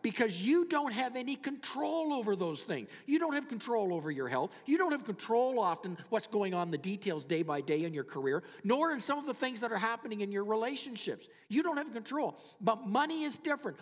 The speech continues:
Money is tangible. You get to decide your money.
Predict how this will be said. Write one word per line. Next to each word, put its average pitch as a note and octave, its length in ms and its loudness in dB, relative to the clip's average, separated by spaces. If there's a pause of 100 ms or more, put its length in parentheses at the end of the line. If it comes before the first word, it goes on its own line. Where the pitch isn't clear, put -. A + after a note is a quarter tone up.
(140)
Money C#4+ 640 0
is B3 180 -6 (100)
tangible. A#3 760 -4 (280)
You C#4+ 520 2
get C4+ 260 0
to C4+ 120 -2
decide C#4 680 2
your B3 120 0
money. F#3 360 0